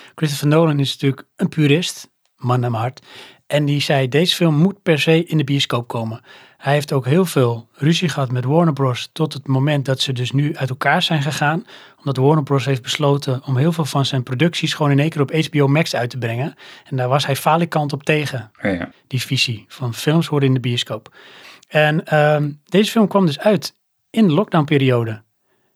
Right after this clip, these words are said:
Speaker 1: En bracht dus natuurlijk helemaal niet zoveel geld op als dat het had kunnen opbrengen buiten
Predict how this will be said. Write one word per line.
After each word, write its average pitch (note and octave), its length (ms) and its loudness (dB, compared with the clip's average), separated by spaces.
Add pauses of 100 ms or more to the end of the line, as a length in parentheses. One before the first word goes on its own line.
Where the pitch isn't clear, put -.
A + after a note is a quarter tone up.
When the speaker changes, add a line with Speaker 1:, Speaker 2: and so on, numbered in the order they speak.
(540)
Speaker 1:
En D#3 420 2 (160)
bracht D3+ 300 0
dus C#3 100 -6
natuurlijk C3 280 -4
helemaal D#3 260 4
niet E3+ 120 4
zoveel C3 200 -4
geld D#3 280 2
op B2+ 180 -2
als - 180 -12
dat B2+ 140 -2
het - 100 -6
had - 140 -12
kunnen D#3+ 220 4
opbrengen A#2+ 580 0
buiten B2+ 600 0